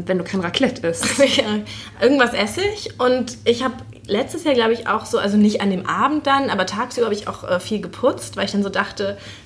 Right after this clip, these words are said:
Speaker 2: für den
Speaker 1: Mal alles
Speaker 2: Start
Speaker 1: neu, ja.
Speaker 2: ins neue Jahr, das war dann auch noch so, weil sonst finde ich ja immer so ein bisschen,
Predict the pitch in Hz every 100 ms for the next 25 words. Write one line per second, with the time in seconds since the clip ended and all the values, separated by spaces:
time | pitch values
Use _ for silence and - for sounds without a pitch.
0 | - 220 202 208 202 240 233 240 240 240
1 | 262 240 233 233 190 180 190 247 339 285
2 | - 208 208 208 214 208 220 214 - -
3 | 220 214 254 294 269 262 - 233 233 233
4 | 214